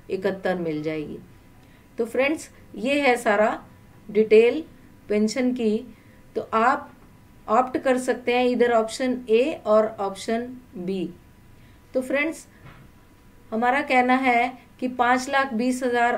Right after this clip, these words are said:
आपको ले लेने चाहिए commutation। उसके ऊपर अगर आप interest लगाएंगे तो वो अठारह सौ तरतालीस रुपये से तो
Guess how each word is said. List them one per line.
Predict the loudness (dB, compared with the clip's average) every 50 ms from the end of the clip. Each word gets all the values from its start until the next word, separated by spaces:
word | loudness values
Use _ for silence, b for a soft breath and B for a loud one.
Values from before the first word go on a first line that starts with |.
| -2 0
आपको | 0 0 0 0 0 0 2
ले | 4 6 6 6
लेने | 6 6 4 2 0
चाहिए | 0 0 2 4 4 4
commutation। | 4 2 -2 -2 0 0 2 2 0 0 0 -2 -2 -2 -4 B B B B -4
उसके | -4 -2 0 0 0
ऊपर | 0 2 2 2
अगर | 2 2 2 2 2
आप | 2 2 2 0 0 0
interest | -2 -2 0 0 0 -2 -2 -2 0
लगाएंगे | 0 4 4 4 4 4 4 4 4 4 2 0 B B B B B 0
तो | 2 4 4
वो | 4 4 4 2 -2 -10 -12 -6 -4
अठारह | -4 -2 0 2 2 2 2 0
सौ | 0 -2 -4 -4
तरतालीस | -4 -4 -4 -2 0 2 4 6 6 4 2 0 -2
रुपये | -2 2 4 4 4 4
से | 2 0 0
तो | 0 0 0